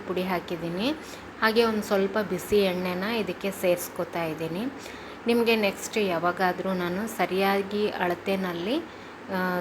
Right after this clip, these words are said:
ತೋರಿಸ್ಕೊಡ್ತೀನಿ. ನೋಡಿ, ಎಣ್ಣೆ ಹಾಕಿಬಿಟ್ಟು ಚೆನ್ನಾಗಿ ಒಂದು ಸಾರಿ ಫಸ್ಟ್ ಮಿಕ್ಸ್ ಮಾಡ್ಕೋಬೇಕು.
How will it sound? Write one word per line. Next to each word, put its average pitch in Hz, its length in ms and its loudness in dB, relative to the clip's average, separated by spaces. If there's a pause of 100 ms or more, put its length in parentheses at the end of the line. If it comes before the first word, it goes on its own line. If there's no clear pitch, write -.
ತೋರಿಸ್ಕೊಡ್ತೀನಿ. 185 760 0
ನೋಡಿ, 185 240 0
ಎಣ್ಣೆ 180 340 0
ಹಾಕಿಬಿಟ್ಟು 196 500 -2
ಚೆನ್ನಾಗಿ 190 500 0
ಒಂದು 190 180 2
ಸಾರಿ 180 200 -4
ಫಸ್ಟ್ - 420 -4
ಮಿಕ್ಸ್ 202 360 -4
ಮಾಡ್ಕೋಬೇಕು. 180 720 0